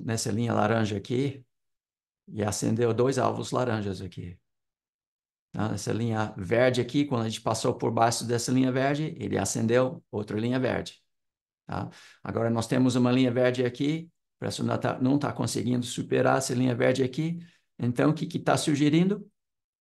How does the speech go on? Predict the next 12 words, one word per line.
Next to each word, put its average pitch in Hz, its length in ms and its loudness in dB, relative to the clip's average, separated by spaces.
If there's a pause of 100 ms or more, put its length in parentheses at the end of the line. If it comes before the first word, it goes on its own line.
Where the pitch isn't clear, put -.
(260)
Voltar 107 380 -4
pra 120 100 -4
essa 117 140 -6
linha 120 180 -2
verde 123 240 -6
aqui. 104 320 -10 (760)
Tá? 123 240 -10 (3750)
Enquanto 117 380 -2
a 127 40 2
gente 120 220 -4
tá 127 220 0
com 113 420 0